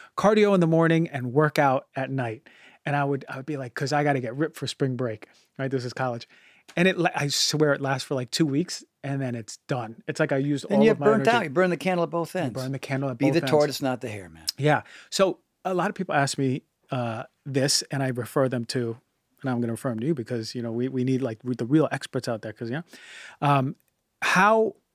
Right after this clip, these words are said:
Speaker 1: long, like, let's say someone's getting back into January first
Speaker 2: Mm-hmm.
Speaker 1: workout, how long is it? Can it be fifteen minutes, forty minutes? Do they have to be at the gym for an hour, hour and a half?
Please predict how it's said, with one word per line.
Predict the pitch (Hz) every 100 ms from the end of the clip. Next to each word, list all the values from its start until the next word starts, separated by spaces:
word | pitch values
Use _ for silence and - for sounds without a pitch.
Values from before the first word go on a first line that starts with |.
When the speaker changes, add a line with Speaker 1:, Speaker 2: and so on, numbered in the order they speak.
| _ _ _ -
Speaker 1:
long, | 151 151 160 151 113 113 139 -
like, | 139 156
let's | 151
say | 170
someone's | - 143 131
getting | 131 127 127
back | 123 117
into | 127 127 117 127 -
January | 175 180 160
first | - 139 131
Speaker 2:
Mm-hmm. | 135
Speaker 1:
workout, | 135 135 131 _ _ _ _ _ _
how | - 160
long | 160 151
is | 131
it? | 127 135 147
Can | -
it | 131
be | 135 131 - _ _ _ _
fifteen | - 180 - 214
minutes, | 208 220 -
forty | - 143 151
minutes? | 165 170 196 -
Do | 127
they | 107
have | 123
to | 120
be | 131
at | 123
the |
gym | 113 131
for | - 123
an | 123
hour, | 131 147 170 180
hour | 120 117
and | 120
a | 113
half? | 143 180 -